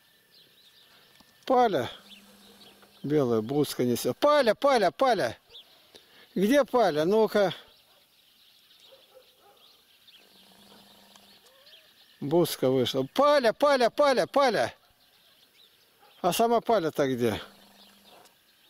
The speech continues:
Палевая где? «Паля, Паля, Паля, Паля!»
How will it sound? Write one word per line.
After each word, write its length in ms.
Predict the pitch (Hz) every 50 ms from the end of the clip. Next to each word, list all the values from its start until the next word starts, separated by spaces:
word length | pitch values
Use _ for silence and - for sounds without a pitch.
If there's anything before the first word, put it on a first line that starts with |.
| _ _ _ _ _ _ _ _ _ _ _ _ _ - -
Палевая 500 | 196 196 175 151 139 127 127 123 127 135
где? 140 | 127 127 131
«Паля, 460 | - 262 285 311 320 302 247 220 190
Паля, 400 | - - 302 311 294 262 220 -
Паля, 440 | - 285 302 285 254 202 156 202 - -
Паля!» 420 | - 294 302 269 208 143 120 -